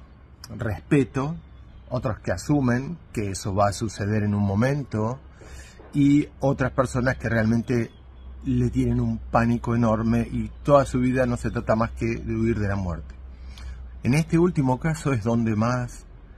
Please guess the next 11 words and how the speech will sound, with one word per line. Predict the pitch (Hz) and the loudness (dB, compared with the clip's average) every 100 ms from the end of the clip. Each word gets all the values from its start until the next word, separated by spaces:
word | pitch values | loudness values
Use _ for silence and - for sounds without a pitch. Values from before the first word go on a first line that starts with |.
| - | -20
se | - - 123 110 | -16 -8 -2 0
ven | 123 127 127 127 - | 2 2 0 -2 -8
las | 113 117 104 | -2 0 0
historias | 107 - - 127 123 120 | -4 -8 -4 -2 -2 -2
de | 113 | -4
memorias | 98 107 110 120 127 131 117 | -2 0 2 2 0 -2 -2
de | |
muerte | 110 117 117 110 101 | 0 0 0 -2 -6
cercana. | 107 - 92 104 - - - - - - | -6 -4 -6 -6 -16 -20 -20 -20 -12 -4
Por | 127 | -4
ejemplo, | 131 107 87 107 | -2 -6 -6 -14